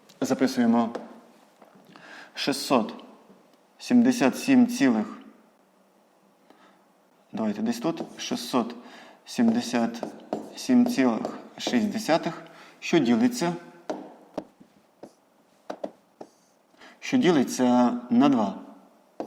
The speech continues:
Ну що ж, шість ділимо на два, це буде три. Два на три — це шість.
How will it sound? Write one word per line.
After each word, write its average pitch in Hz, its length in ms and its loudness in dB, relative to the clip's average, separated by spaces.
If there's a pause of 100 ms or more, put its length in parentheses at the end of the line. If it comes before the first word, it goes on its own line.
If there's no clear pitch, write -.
(1700)
Ну 139 60 2
що 120 260 2
ж, - 200 -6
шість 127 400 4
ділимо 120 640 6
на 120 160 4
два, 117 220 4
це 107 120 -6
буде 104 200 -4
три. 156 260 -2 (1400)
Два 113 200 4
на 120 120 4
три — 110 340 -2
це 107 120 -10
шість. - 440 -4